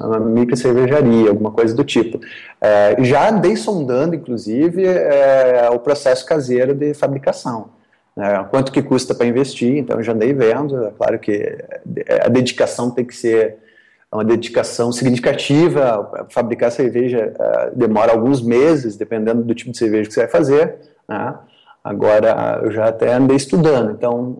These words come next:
é algo que me atrai bastante, não pra agora, né, mas pro futuro, e eu, eu talvez conseguir fazer pelo menos um rótulo ou dois de uma mar-, marca própria de cerveja. Por que que eu, eu, eu tenho essa ambição?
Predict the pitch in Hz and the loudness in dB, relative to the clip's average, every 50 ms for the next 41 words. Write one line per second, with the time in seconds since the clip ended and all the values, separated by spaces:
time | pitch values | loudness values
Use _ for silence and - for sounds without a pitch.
0 | - - - - - 110 117 127 139 139 143 - 143 143 139 - 139 139 147 151 | -14 -14 -10 -4 0 2 2 4 2 2 0 0 -2 -2 0 2 2 2 4 2
1 | 175 180 - - - 175 160 151 139 143 - - 135 127 127 131 139 135 - 139 | 2 0 -2 0 2 2 2 2 2 -2 -8 -10 -6 -4 -2 -4 -4 -4 0 0
2 | 127 120 117 117 117 117 131 185 254 311 220 143 151 175 208 220 180 143 - - | 2 2 2 2 2 2 2 2 2 0 -2 -6 -6 -8 -10 -12 -16 -18 -16 -14
3 | - 139 - - 151 139 _ - 139 147 156 170 160 139 139 139 139 139 143 143 | -14 -14 -12 -12 -14 -12 _ -6 -4 -2 -2 0 0 0 0 -2 -2 -2 -2 -2
4 | 147 165 156 156 160 156 - - - - _ _ _ _ - 123 131 139 143 - | -2 -2 -2 -4 -6 -8 -14 -20 -20 -20 _ _ _ _ -6 -4 -4 -4 -6 -8
5 | - - 131 127 127 131 135 135 - - - - 147 139 135 - - 139 135 135 | -2 -2 0 2 4 4 4 2 0 -4 -6 -4 -2 -2 -2 -2 -2 -2 -2 0
6 | - 147 139 120 117 127 131 135 135 127 110 - - - - 127 123 123 127 143 | 2 0 0 2 2 2 2 4 2 2 0 -4 -8 -6 -2 0 0 2 2 0
7 | 131 135 120 - - 117 123 135 143 139 139 139 135 123 120 120 110 107 107 - | 0 0 -2 0 2 4 4 4 4 2 2 0 -6 -6 -4 -4 -6 -6 -6 -6
8 | 113 107 110 110 107 127 127 131 131 127 120 123 - - - _ _ _ _ _ | -6 -6 -6 -4 -2 2 2 4 4 2 0 -4 -8 -16 -20 _ _ _ _ _
9 | - 123 113 123 123 123 117 117 - - - - 135 123 127 127 - 139 - - | -6 -4 -2 0 0 0 0 0 -2 -4 -6 -4 0 0 0 0 0 -4 -4 -2
10 | 127 120 120 117 - 131 127 - - 139 139 135 120 113 107 104 101 107 - _ | 0 0 0 0 0 -4 -6 -4 -4 -6 -4 -4 -6 -8 -10 -12 -14 -18 -20 _
11 | _ _ _ _ _ _ - 185 180 - 208 202 - 214 190 175 156 - 151 143 | _ _ _ _ _ _ 0 0 2 2 0 0 2 4 4 4 4 2 0 0
12 | 139 135 131 139 147 131 127 123 127 127 - - 147 139 135 135 - 143 135 127 | 0 0 -2 0 -2 -2 -2 -2 -6 -8 -6 -4 -4 -2 -4 -2 -4 -4 -4 -4
13 | 127 - - - - 117 110 107 101 | -6 -10 -10 -8 -8 -8 -8 -8 -12